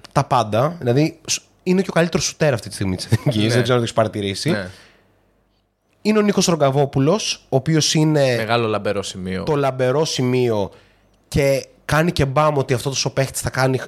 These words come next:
Speaker 1: και καριέρα στην Ευρωλίγκα, αλλά και καριέρα με την Εθνική. Είναι ο Μιχάλης Λούτζης, ο οποίος δείχνει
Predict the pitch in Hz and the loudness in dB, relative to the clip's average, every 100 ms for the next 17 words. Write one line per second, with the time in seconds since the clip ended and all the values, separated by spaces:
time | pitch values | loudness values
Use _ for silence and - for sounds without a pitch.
0 | - _ - 147 139 123 120 110 - 104 | -14 _ -2 0 2 2 4 2 0 0
1 | 101 110 107 104 - - 110 107 98 92 | 0 2 2 2 0 0 2 2 0 0
2 | 95 - 92 101 139 220 _ _ _ _ | -6 -8 -8 -2 -2 -4 _ _ _ _
3 | _ _ _ _ _ _ _ _ _ _ | _ _ _ _ _ _ _ _ _ _
4 | 247 269 233 175 208 196 - 175 175 143 | 2 4 2 2 2 2 2 2 2 0
5 | 120 104 - - - _ _ _ - 175 | -2 -2 -4 -6 -14 _ _ _ -2 -2
6 | - 226 233 214 - - _ - 160 214 | 0 2 2 2 0 -4 _ -14 -4 0
7 | - 196 180 | 2 2 2